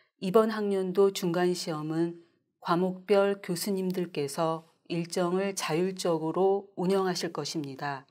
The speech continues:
수업 시간에 교수님 안내사항을 잘 따르시면 됩니다.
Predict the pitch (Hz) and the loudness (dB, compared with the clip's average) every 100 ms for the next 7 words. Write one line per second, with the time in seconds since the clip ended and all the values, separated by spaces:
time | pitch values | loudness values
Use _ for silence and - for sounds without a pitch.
0 | _ _ _ _ _ _ - 254 233 - | _ _ _ _ _ _ 2 4 4 2
1 | 202 180 170 180 190 185 180 170 185 175 | 0 0 4 2 2 -4 -6 -2 -2 0
2 | 196 214 208 151 160 175 175 165 156 170 | 0 0 -2 -4 -2 -2 -2 -4 -2 0
3 | 175 180 - 147 147 208 208 214 - 185 | 0 -2 -4 -4 -2 0 0 0 -2 2
4 | 185 185 151 143 135 139 131 | 2 0 -8 -8 -8 -8 -10